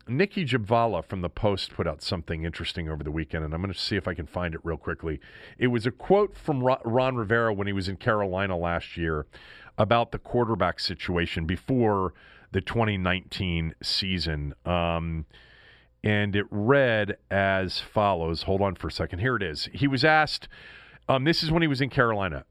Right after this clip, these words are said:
Um, "Do you wanna draft a quarterback to develop?" And Rivera said, "Well, it's interesting because I know the last few years we've looked at taking a quarterback, and a couple of times a guy that we liked got taken before we got a chance to. The only reason you do that, obviously, is to increase your depth.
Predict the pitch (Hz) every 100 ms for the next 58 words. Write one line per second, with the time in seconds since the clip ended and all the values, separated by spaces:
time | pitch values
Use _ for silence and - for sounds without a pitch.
0 | - 110 113 110 92 127 139 170 202 147
1 | 143 151 156 147 - 135 143 151 147 151
2 | 135 143 143 147 - 117 113 120 120 110
3 | 123 113 147 175 - 208 156 - 131 117
4 | 113 131 151 139 135 135 - 135 117 120
5 | 104 113 110 87 - - - 127 151 139
6 | - 139 127 135 110 - 120 113 110 110
7 | 101 - 143 139 131 135 123 117 98 110
8 | 120 113 104 104 110 - 92 - 117 120
9 | 104 90 110 95 85 73 143 143 139 -
10 | 139 127 - - - - 165 202 262 247
11 | 208 185 170 147 120 165 131 120 135 123
12 | 113 - 113 98 123 107 135 120 107 98
13 | 127 113 -